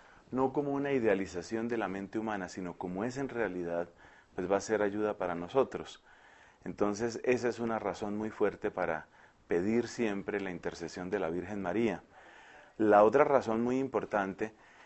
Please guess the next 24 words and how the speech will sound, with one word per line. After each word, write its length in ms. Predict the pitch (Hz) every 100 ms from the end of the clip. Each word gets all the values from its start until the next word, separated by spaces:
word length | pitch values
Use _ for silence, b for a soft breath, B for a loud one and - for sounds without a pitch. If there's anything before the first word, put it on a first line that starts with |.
| B -
es 180 | 110
que 120 | - 131
también 460 | 113 104 110 127
ella 280 | 143 139 143
es 120 | 139
la 160 | 143 131
persona 520 | 98 - 101 98 107 - B B B -
que 140 | 113
tiene 440 | 120 117 135 139 -
la 160 | 117
experiencia 640 | 107 - 104 104 110 113 135
espiritual 680 | 131 120 98 87 110 120 131
más 320 | 131 147 151 151
grande 400 | 165 165 160 147
de 60 |
todos 300 | - 123 127
los 140 | 113 117
siglos. 500 | 131 92 90 - - B B B B
A 140 | - 127
ninguna 720 | 123 123 120 170 185 185 - 117
religión 580 | 117 107 98 120 127
se 100 | 131
le 100 | 127
ocurrió 540 | 107 - 95 107 117